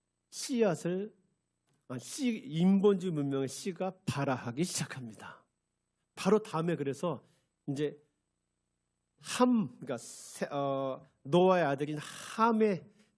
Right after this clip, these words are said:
자손들이 만드는 이제 인본주의 문명이 바로 나오는 겁니다. 여러분, 그런 뜻이 있어요. 또 다른 뜻은 이게 있어요. 노아는 어, 새로운 땅에서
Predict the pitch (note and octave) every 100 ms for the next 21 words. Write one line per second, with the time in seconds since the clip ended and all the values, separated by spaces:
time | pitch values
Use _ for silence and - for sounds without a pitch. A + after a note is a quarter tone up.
0 | _ - D3+ - D#3+ D3+ C#3 B2+ A2+ A2+
1 | F3 C#3+ C3 D3+ D#3 D#3+ D3 C#3 B2 A#2
2 | A#2+ - C#3 - B2 C3+ B2 A2+ F#2+ F#2+
3 | C3+ C#3 F3 F#3+ - C#3+ A#2 - A2+ A2
4 | _ _ _ - G3 A3 - F3 F#3+ F3
5 | F#3+ D3+ C3 D#3 C#3+ B2+ A2+ D3 A3+ _
6 | _ _ _ - _ _ _ _ - B2+
7 | F3 G3+ G3 G3 F#3 F3 F3+ A#3 A#3 -
8 | _ _ _ _ _ _ C3 B2 - -
9 | A#3+ C#4+ C4+ G#3 D#3+ C#3 B2 B2 A2+ C3+
10 | F#3